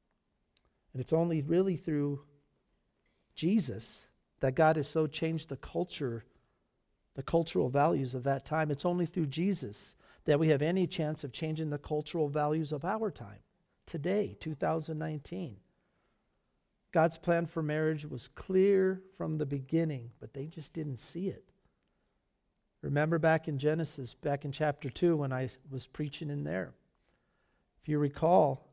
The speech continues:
when God created woman from Adam,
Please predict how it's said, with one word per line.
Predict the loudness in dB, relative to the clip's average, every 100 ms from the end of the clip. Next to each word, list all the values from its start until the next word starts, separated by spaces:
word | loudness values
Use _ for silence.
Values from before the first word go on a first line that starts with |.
| _ _ _ _ _ -8
when | 0
God | 4 4 2
created | -2 0 2 0
woman | 0 -2 -2 -6 _ _ _ _ _ _ _ _ _
from | -2 2
Adam, | 4 4 2 -2